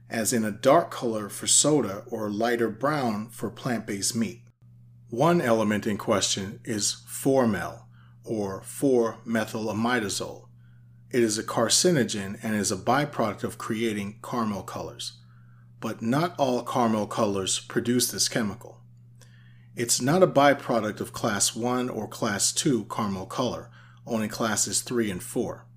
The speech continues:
It's also found in cigarette smoke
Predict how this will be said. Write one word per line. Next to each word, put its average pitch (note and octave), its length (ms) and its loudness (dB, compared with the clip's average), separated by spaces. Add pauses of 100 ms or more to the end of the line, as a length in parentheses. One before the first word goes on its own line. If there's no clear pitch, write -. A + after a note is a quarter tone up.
(540)
It's A#2 180 0
also C3+ 300 6
found A2 300 0
in G2 140 -2
cigarette C#3 480 2
smoke F#2+ 440 -2